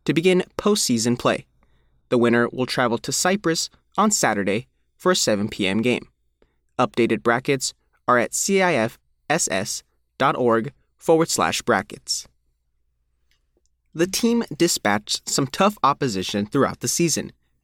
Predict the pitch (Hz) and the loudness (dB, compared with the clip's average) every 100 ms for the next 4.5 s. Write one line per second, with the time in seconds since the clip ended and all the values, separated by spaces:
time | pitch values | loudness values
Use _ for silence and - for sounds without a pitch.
0 | 127 127 135 117 113 135 190 - 104 - | -6 -2 2 2 2 2 0 -4 -6 -2
1 | 110 - _ _ _ 135 - - 127 120 | -4 -6 _ _ _ -2 0 2 2 4
2 | 120 147 180 - 107 101 98 101 110 101 | 2 2 0 -2 -4 -2 -4 -2 0 2
3 | 104 - - - 147 151 131 123 131 135 | -2 -4 -12 -6 0 0 2 0 0 0
4 | 123 120 - 139 131 | 0 -2 -4 -2 -2